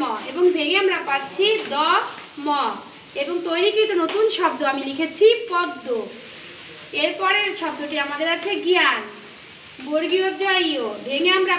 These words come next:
পাচ্ছি বর্গীয় জ এবং ইয়। তৈরিকৃত নতুন শব্দ আমি লিখেছি বিজ্ঞান। সবাই তোমাদের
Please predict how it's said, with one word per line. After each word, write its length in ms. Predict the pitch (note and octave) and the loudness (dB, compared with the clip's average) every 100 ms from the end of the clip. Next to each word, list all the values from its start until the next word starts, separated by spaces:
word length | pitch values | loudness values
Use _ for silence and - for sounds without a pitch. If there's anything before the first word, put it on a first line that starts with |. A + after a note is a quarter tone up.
| E4 | 0
পাচ্ছি 440 | D4 - - F#4 G#4 C5 - - - - | -2 -2 0 2 2 0 -8 -16 -20 -10
বর্গীয় 380 | D4 D#4 E4+ F#4 D#4 F4+ | -2 0 2 0 0 2
জ 20 | F#4 G4+ F#4 | 4 6 4
এবং 160 | E4+ E4+ D#4+ | 2 0 0
ইয়। 180 | D4+ B3 G#3 - - - - | 0 -2 -4 -8 -16 -14 2
তৈরিকৃত 460 | D4+ D#4+ G4+ G#4+ G#4+ F#4+ | 2 4 4 4 4 4
নতুন 220 | E4 G4+ A4 | 4 2 2
শব্দ 220 | F#4+ E4+ C#4 | 2 -2 -2
আমি 100 | C4 C4 | -4 -6
লিখেছি 440 | C4+ D4+ D4+ - G4+ B4+ - - | -6 -6 -6 2 4 4 0 0
বিজ্ঞান। 500 | E4+ F4+ - B3+ A3 G3 G3 - - - - - - - - - - - - - - | 2 0 0 -4 -4 -8 -14 -18 -20 -20 -20 -20 -20 -20 -20 -20 -20 -20 -20 -16 -4
সবাই 240 | G4 F4+ F#4 | 0 2 2
তোমাদের 380 | F#4+ F#4 F#4+ G4+ | 0 0 0 0